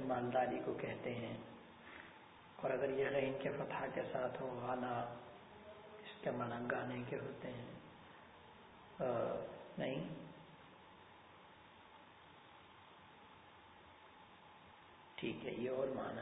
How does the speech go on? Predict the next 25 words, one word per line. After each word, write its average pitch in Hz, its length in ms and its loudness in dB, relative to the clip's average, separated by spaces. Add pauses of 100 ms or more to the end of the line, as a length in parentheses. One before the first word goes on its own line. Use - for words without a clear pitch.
میں 110 100 -4
ہے۔ - 260 -6 (2500)
الغنا، 135 760 2 (1080)
غین 160 280 8
کے 165 60 8
فتحہ - 460 4
کے - 160 6
ساتھ - 300 4
بھی - 140 2
ہو - 140 0 (760)
تو 135 340 4 (260)
اس - 80 -6
کے - 120 8
معنی 123 420 6 (960)
مالداری 131 560 10
کے 131 100 2
ہوتے - 260 -2
ہیں۔ 117 320 -4
غین 147 260 6
کے 156 100 8
کسرہ 160 440 6
کے 175 140 8
ساتھ - 340 8
غنی، 165 340 8 (1800)
غنا، 160 480 8